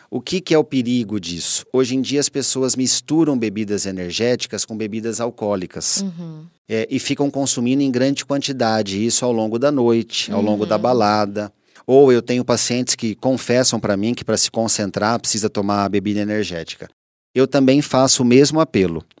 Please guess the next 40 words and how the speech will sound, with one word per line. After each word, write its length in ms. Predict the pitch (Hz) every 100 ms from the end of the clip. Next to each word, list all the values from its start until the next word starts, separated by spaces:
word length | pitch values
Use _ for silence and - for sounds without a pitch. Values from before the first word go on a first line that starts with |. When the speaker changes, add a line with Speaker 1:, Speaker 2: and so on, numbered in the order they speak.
| _ _ -
Speaker 1:
Diminua 800 | 120 135 139 131 127 143 160 - -
a 100 | 110
quantidade 680 | - 110 104 92 98 117 110
de 60 |
bebida 320 | 113 101 107 101
energética, 800 | 95 90 82 87 92 - -
não 260 | 107 117 151
recomendo 600 | 160 156 139 113 110 104
que 80 | -
se 120 | -
tome 280 | - 107 101
em 40 | 98
grande 320 | 101 95 -
quantidade. 680 | 95 87 82 82 82 87 196
Speaker 2:
Uhum. 540 | 196 180 170 160 185 - -
Speaker 1:
Peço 320 | 135 147 -
que 100 | -
a 60 |
pessoa 340 | - 123 - 127
faça 480 | - 123 131 127 123
uma 120 | 117
análise 500 | 107 110 113 110 107
do 140 | 104
seu 320 | 104 - 135
organismo, 680 | 143 123 110 95 104 110 107
qual 240 | 98 123 131
a 60 |
repercussão 720 | 120 113 123 117 107 - 113 110
que 80 |
ela 200 | 104 98
tem, 340 | 90 98 95 98 _ _ _
o 120 | 110
que 160 | - 156
que 80 | 156
ela 160 | 143
sente 440 | 120 - 120 120 -
ao 80 | 107
tomar 340 | 110 101 98
esse 120 | 95 85
produto. 600 | - 87 95 101 -